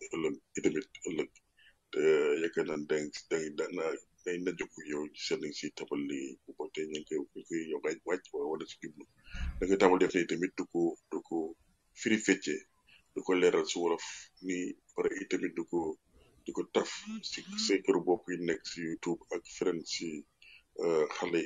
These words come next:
xale yi ay si am na solo lool. Jërëjëf, ñu ngi nuyu bu baax. Xam naa nag kon am na lu bëggoon laaj, am na bu lu ñett laaj xam bëgg nag la, ma xam ma tàmbali si benn, am na sax fu nga waxee ne maanaam, euh, ni ñuy dencee maanaam xel koom. Mu ne xel koom nag mooy xel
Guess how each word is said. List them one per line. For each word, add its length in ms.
xale 280
yi 120
ay 160
si 140
am 180
na 100
solo 220
lool. 240
Jërëjëf, 380
ñu 180
ngi 160
nuyu 200
bu 120
baax. 160
Xam 180
naa 120
nag 160
kon 160
am 80
na 80
lu 100
bëggoon 260
laaj, 200
am 140
na 120
bu 160
lu 180
ñett 300
laaj 200
xam 180
bëgg 180
nag 120
la, 120
ma 180
xam 160
ma 120
tàmbali 300
si 100
benn, 280
am 160
na 100
sax 240
fu 160
nga 120
waxee 180
ne 80
maanaam, 300
euh, 400
ni 120
ñuy 180
dencee 400
maanaam 360
xel 260
koom. 260
Mu 140
ne 120
xel 240
koom 200
nag 160
mooy 220
xel 240